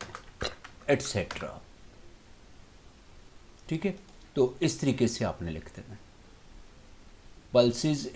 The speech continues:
include दाल्स, <clears throat> बीन्स, ग्राम एटसेट्रा,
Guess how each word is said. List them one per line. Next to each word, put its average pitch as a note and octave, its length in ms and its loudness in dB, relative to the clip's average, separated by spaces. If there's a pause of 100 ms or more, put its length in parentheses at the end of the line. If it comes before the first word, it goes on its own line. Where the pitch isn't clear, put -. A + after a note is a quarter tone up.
include C3 500 6
दाल्स, A#2+ 600 10 (160)
<clears throat> - 160 4 (540)
बीन्स, D3 600 8 (280)
ग्राम B2+ 440 12 (120)
एटसेट्रा, F#2+ 680 -4